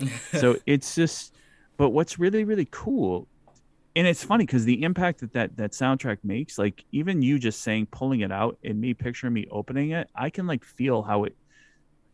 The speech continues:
Speaker 2: like, how the tape case opens. That's how much of an impact that, that soundtrack has on me. That, that soundtrack is more, like, 'cause they have lines from the movie in that, in that, uh, like, on the soundtrack.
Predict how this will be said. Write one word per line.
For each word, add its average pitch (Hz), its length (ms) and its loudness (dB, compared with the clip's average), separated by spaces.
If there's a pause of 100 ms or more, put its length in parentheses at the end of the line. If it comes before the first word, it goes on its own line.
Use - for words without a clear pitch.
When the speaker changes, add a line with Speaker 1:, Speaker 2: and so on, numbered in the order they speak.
(100)
Speaker 2:
like, 104 180 2
how 117 140 0
the 107 100 -2
tape 107 300 -2
case 98 260 -4
opens. 82 460 -8
That's 123 260 0
how 175 60 -2
much 165 160 -4
of 113 80 -6
an 104 80 0
impact 107 400 -6
that, 95 180 -4
that 101 140 -4
soundtrack 104 540 -2
has 101 220 -2
on 95 140 -4
me. 90 140 -6 (400)
That, 123 320 2
that 151 160 0
soundtrack 175 580 -2
is 110 160 -4
more, 117 500 0 (300)
like, 117 140 -6
'cause 127 180 -2
they 170 140 2
have 196 200 0
lines 127 380 0
from 104 180 -6
the 95 100 -4
movie 117 400 0
in 90 100 -6
that, 85 200 -8 (140)
in 101 140 -2
that, 92 260 -4 (400)
uh, - 60 -4 (100)
like, 98 460 -6 (320)
on 123 140 6
the 113 60 4
soundtrack. 127 680 0